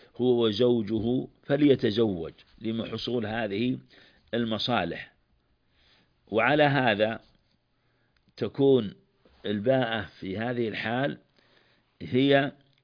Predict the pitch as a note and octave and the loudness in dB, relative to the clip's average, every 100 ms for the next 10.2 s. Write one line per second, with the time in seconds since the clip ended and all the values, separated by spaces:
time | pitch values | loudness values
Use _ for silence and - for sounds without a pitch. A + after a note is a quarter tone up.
0 | _ C#3 C#3 C#3 C3 A#2+ A2+ - F#2+ - | _ -4 -2 0 -2 -2 -4 -2 -4 -4
1 | - - _ _ _ _ _ - - _ | -10 -18 _ _ _ _ _ -20 -20 _
2 | _ _ _ _ _ _ _ G#2 A#2 B2 | _ _ _ _ _ _ _ -2 0 0
3 | B2 B2+ - _ _ _ _ _ _ _ | -2 -4 -10 _ _ _ _ _ _ _
4 | - F#2+ - - A#2+ A#2 A#2 G2+ B2 - | -16 -8 -6 0 0 0 -4 -4 -4 -4
5 | A2 G#2+ A#2 A2 G#2 A2+ - _ _ _ | -6 -4 -2 -2 -2 -4 -10 _ _ _
6 | - - _ _ A2 A2+ A#2+ A#2 G#2+ A2+ | -20 -20 _ _ -8 -2 -2 -2 -4 -6
7 | G2+ - - - - - - G2+ G2 F#2+ | -8 -12 -18 -14 -14 -14 -14 -8 -6 -6
8 | F#2 F2 E2 - - _ _ _ _ _ | -8 -10 -12 -16 -20 _ _ _ _ _
9 | _ _ _ _ - G#2 A2+ B2 A#2+ - | _ _ _ _ -6 -4 0 0 2 0
10 | A2+ G#2+ | 0 -2